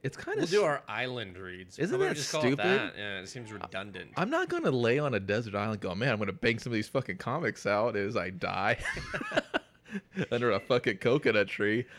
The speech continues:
Speaker 1: I'm gonna be burning those for a fucking fire. "Hey, plane, the
Speaker 2: Well,
Speaker 1: plane."
Speaker 2: we'll, we'll do it like you're in solitude confinement then.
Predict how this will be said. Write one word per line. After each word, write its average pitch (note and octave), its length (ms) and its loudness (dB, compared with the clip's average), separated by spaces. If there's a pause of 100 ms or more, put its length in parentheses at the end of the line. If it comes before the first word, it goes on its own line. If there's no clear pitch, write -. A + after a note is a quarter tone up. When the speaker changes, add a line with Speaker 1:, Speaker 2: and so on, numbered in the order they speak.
Speaker 1:
I'm C3+ 100 2
gonna F3+ 180 2
be C#3 160 2
burning B2+ 360 4
those C3 220 4
for B2 160 2
a G#2 60 4
fucking C#3+ 420 -2
fire. D3 480 0
"Hey, G3+ 260 -2
plane, G#3 640 0 (100)
the F#3 140 0
Speaker 2:
Well, A3+ 160 -4
Speaker 1:
plane." A3 380 4 (2250)
Speaker 2:
we'll, D3+ 260 -6
we'll E3 160 -6
do F3 200 0
it D#3 120 0
like C3 320 -2
you're A#2+ 340 -6
in G#2 380 -10
solitude G2 560 -8
confinement E2+ 560 -16
then. - 360 -18